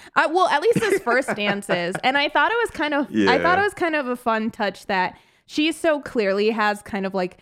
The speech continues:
Speaker 1: the earlier shift, quote unquote, 'cause when she's dancing, there's n-, like, nobody's in the club. It's just this one
Speaker 2: Right.
Speaker 1: guy.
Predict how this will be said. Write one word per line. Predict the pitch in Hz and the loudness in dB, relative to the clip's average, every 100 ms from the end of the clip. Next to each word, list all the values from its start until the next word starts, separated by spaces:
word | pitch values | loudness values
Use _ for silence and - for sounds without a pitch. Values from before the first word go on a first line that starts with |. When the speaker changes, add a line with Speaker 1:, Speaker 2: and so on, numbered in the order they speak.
| _ - | _ -10
Speaker 1:
the | 208 - | -8 -6
earlier | 190 180 196 208 208 214 220 | -6 -4 -4 -4 -2 -2 -4
shift, | - 254 226 226 - | -4 -2 -2 -4 -6
quote | 254 226 226 | -2 0 0
unquote, | 233 247 240 - | -2 0 -2 0
'cause | 269 202 | -4 -2
when | 208 220 | -4 -4
she's | - 240 202 | -6 -8 -4
dancing, | 175 180 196 214 214 - | -4 -4 -4 -4 -4 -4
there's | 208 220 240 | -2 0 0
n-, | 233 208 | -2 0
like, | 202 196 | -4 -4
nobody's | 202 175 175 170 165 156 170 | -4 -4 -2 -4 -4 -6 -10
in | 147 | -16
the | 139 | -14
club. | - 90 170 185 | -10 -8 -6 -8
It's | 180 | -8
just | 190 - | -10 -8
this | 190 - | -12 -8
one | 175 180 | -4 -2
Speaker 2:
Right. | 180 160 156 160 | 0 -2 -2 -2
Speaker 1:
guy. | 190 | -4